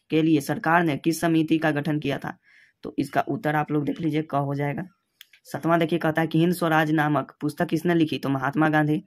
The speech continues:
ये भी आप लोगों को देख लेना है। और देख लीजिए, आठवां नंबर क्वेश्चन कहता है कि तुर्की में, तुर्की में खलीफा का पद किस वर्ष समाप्त कर दिया गया था? तो इसका उत्तर ग हो जाएगा, उन्नीस सौ चौबीस ईस्वी में।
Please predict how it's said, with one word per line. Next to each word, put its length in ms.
ये 160
भी 120
आप 180
लोगों 260
को 100
देख 200
लेना 140
है। 120
और 160
देख 180
लीजिए, 220
आठवां 380
नंबर 200
क्वेश्चन 300
कहता 260
है 140
कि 120
तुर्की 380
में, 160
तुर्की 480
में 280
खलीफा 440
का 160
पद 200
किस 220
वर्ष 280
समाप्त 380
कर 160
दिया 200
गया 140
था? 160
तो 80
इसका 280
उत्तर 320
ग 100
हो 200
जाएगा, 340
उन्नीस 260
सौ 80
चौबीस 400
ईस्वी 260
में। 160